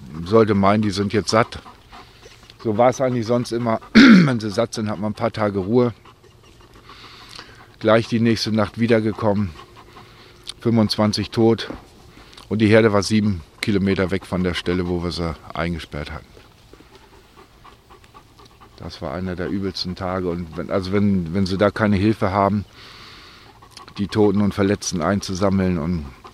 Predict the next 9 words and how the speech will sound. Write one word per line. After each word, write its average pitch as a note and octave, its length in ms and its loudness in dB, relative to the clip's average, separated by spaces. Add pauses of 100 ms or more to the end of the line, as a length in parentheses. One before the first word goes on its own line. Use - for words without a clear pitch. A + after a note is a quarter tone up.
(360)
und F2+ 160 -2
irgendwie F#2 260 0
das, E2+ 360 -6
die G#2 140 -4
Schafe G2 360 -2
wieder G2 200 0
zurückzuholen, F#2+ 920 -2
und, D#2+ 180 -8 (1400)
ja, C#2+ 240 -12